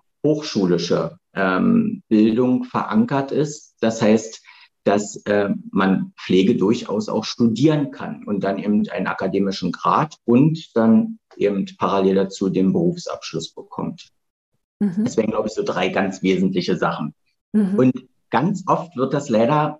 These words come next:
Speaker 1: ein bisschen, ähm, falsch dargestellt. Es ist eben nicht, das möchte ich auch nochmal betonen, eine Summierung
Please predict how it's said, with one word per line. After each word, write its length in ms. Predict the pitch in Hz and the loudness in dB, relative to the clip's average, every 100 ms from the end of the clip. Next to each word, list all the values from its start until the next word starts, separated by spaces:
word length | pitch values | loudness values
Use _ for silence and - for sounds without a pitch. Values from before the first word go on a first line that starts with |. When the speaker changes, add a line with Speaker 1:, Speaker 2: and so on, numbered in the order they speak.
| 113 | -2
Speaker 1:
ein 160 | 123 | 2
bisschen, 720 | 127 135 - 143 135 135 135 - | 2 -2 0 2 4 2 0 -4
ähm, 440 | 123 123 123 120 - | 0 2 0 -2 -8
falsch 720 | - 110 117 120 - - - | -2 2 2 0 -6 -14 -14
dargestellt. 840 | 104 101 123 165 156 - 82 110 - | -2 0 2 0 -4 -4 0 0 -2
Es 180 | - 117 | -8 -10
ist 180 | - | -4
eben 260 | 127 117 - | 0 0 2
nicht, 520 | 110 117 170 165 - | 4 6 4 0 -10
das 120 | 95 113 | -8 -4
möchte 220 | 110 - | -4 0
ich 40 | |
auch 60 | 110 | 2
nochmal 280 | 117 110 104 | 4 4 2
betonen, 480 | 104 - 110 135 | -2 -2 0 2
eine 260 | - 113 107 | 2 2 2
Summierung 920 | 110 104 95 110 143 156 170 185 190 | 2 2 4 4 2 2 0 0 -2